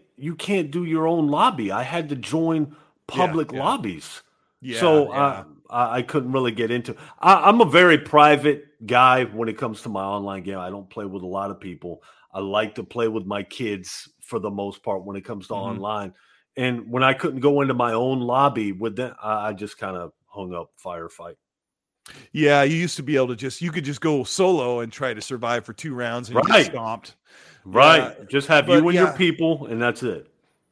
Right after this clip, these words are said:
Speaker 2: Yeah, O D S T had that in Reach, and, uh,
Speaker 1: Right.
Speaker 2: they've kind of evolved it. But those things are really important.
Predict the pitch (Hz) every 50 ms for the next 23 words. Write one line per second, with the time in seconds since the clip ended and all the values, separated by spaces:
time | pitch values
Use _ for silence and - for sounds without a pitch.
0 | _ - 135 147 143 135 143 160 165 185 190 180 175 - - - 180 180 180 165
1 | 165 170 160 151 165 156 160 135 123 123 120 123 127 147 147 143 135 - - -
2 | - _ _ _ 110 113 117 113 113 113 117 113 104 123 123 131 135 123 113 104
3 | - - _ _ _ _ _ - 123 - 160 147 143 127 117 113 123 127 127 117
4 | 120 117 107 - 107 - - 233 247 - - 277 269 262 190 180 190 175 170 170
5 | 160 143 - - 156 156 156 151 151 151 131